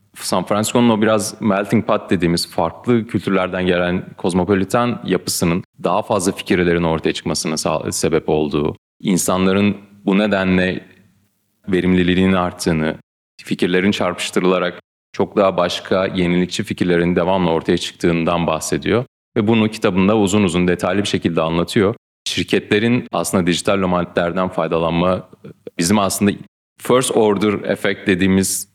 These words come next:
konsepte olmayan ama ikincil etkisi olarak farklı fikirlerin, farklı perspektiflerin getirilmesi de şirketlerin verimliliğini aslında pozitif etkileyecek bir şey.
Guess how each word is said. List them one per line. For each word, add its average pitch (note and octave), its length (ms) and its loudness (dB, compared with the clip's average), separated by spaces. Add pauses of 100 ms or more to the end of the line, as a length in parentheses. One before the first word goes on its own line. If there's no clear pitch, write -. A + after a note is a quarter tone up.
(140)
konsepte G#2+ 540 0
olmayan G2+ 640 0 (220)
ama F#2 160 2
ikincil G#2 500 0
etkisi - 500 -2
olarak F2+ 380 0 (420)
farklı - 360 -4
fikirlerin, G2 420 0
farklı - 300 -4
perspektiflerin F2+ 920 -2 (240)
getirilmesi F2 720 0
de F#2+ 220 0 (100)
şirketlerin F2+ 480 -2
verimliliğini E2+ 420 2
aslında E2 300 -4
pozitif F2+ 280 -2
etkileyecek D#2+ 540 0
bir - 60 -8
şey. - 160 -6